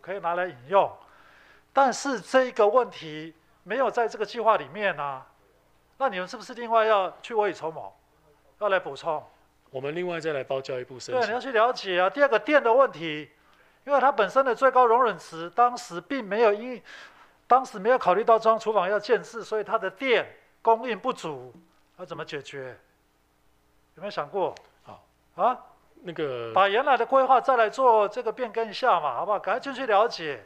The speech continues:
Speaker 2: 好。
Speaker 1: 哦，然后我的了解呢，初步他们认为说，在原规划里面要做调整的话，还不足三十万。那这三十万你们去的调整嘛，或者是跟中央去洽谈嘛，好不好？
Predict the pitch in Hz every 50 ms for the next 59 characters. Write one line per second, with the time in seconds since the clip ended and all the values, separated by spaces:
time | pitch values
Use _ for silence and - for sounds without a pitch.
0 | _ _ _ - 107 107 101 - _ _ _ _ _ _ _ _ - 208 190 165
1 | 160 180 202 226 233 277 262 226 170 - - - - - _ _ _ _ - 190
2 | 185 190 202 220 208 214 233 269 269 - 226 202 185 190 196 190 190 185 175 -
3 | - _ _ _ _ _ _ - - - 294 294 285 294 277 - 220 262 254 226
4 | 233 262 262 233 208 202 202 - - 240 240 247 233 220 - - _ _ _ _
5 | - 269 262 233 202 185 196 220 220 - 247 240 240 240 214 175 165 190 220 240
6 | 233 226 233 247 226 - 151 165 185 226 - 185 156 170 208 202 170 165 175 -
7 | 240 - - 160 151 - 190 196 - - 165 165 175 160 - - - _ _ _
8 | _ _ _ _ _ _ _ _ _ _ _ _ _ _ _ - 240 240 262 240
9 | - - 247 254 - - 208 226 240 226 196 156 165 180 180 - 247 240 220 202
10 | 180 - _ _ _ _ _ - - _ _ - _ _ _ _ _ - 190 -
11 | - 175 208 208 214 165 143 143 139 123 - - - - 214 185 196 180 - 196
12 | - 233 220 196 208 208 208 208 202 - 240 196 - 220 196 175 - 123 107 -
13 | - - - _ _ _ _ _ _ _ _ _ _ _ _ _ _ _ _ _
14 | _ _ _ _ _ - 160 175 190 175 131 - - - -